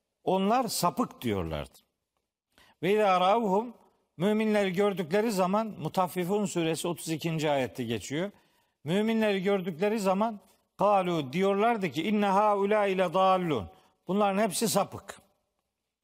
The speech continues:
Pey-, Allahu Teala onların bu sözüne cevaben Necm suresinin ikinci ayetinde buyuruyor ki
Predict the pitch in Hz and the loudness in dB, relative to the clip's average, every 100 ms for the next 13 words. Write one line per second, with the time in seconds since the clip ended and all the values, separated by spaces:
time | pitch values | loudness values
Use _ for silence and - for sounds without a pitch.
0 | _ _ _ _ _ _ _ 160 180 - | _ _ _ _ _ _ _ -4 -2 0
1 | 151 175 220 233 233 247 202 160 196 202 | 0 2 0 0 0 2 2 2 0 2
2 | 220 208 202 - 202 196 185 160 185 202 | 0 0 -2 -2 0 0 0 2 2 2
3 | 185 139 170 185 _ _ - 170 190 214 | 0 -2 -4 -12 _ _ -4 -2 0 0
4 | 196 170 160 143 - 143 131 156 185 185 | 0 0 0 0 -2 -4 -4 -4 -2 0
5 | 185 175 160 147 147 151 151 190 254 233 | 0 2 0 -2 -4 -4 -2 0 0 -2
6 | 131 104 | -4 -6